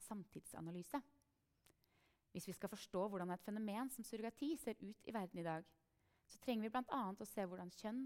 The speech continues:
vikles sammen med rase og klasse, og hvordan stat og marked sammen påvirker kvinner og andres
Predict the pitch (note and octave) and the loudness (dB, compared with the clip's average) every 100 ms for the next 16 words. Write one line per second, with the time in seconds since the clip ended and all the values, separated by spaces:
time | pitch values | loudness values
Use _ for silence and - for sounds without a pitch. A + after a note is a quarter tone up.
0 | B3+ A#3 - G#3 - F#3+ F3 A#3+ A#3+ G3+ | -2 -4 -2 -2 -2 -2 0 0 0 2
1 | F#3+ F3 - - - - F#3+ - - - | 2 0 -4 -8 -6 -6 -6 -6 -8 -10
2 | _ _ _ - - - - G3 G3+ G#3+ | _ _ _ -20 -20 -20 -6 0 0 0
3 | - G#3+ A3+ A#3 A#3 A#3 F#3+ A3 - - | 2 4 4 4 0 0 2 -2 -2 -4
4 | - A3+ A#3 E4+ G#3 - G3 F3 - F#3+ | 0 2 4 4 2 0 0 0 -2 -4
5 | G3+ F3 F3 G#3 - - _ - - A3 | 0 0 0 -4 -14 -20 _ -6 0 0
6 | F#3 F#3+ D4 | 0 -2 -6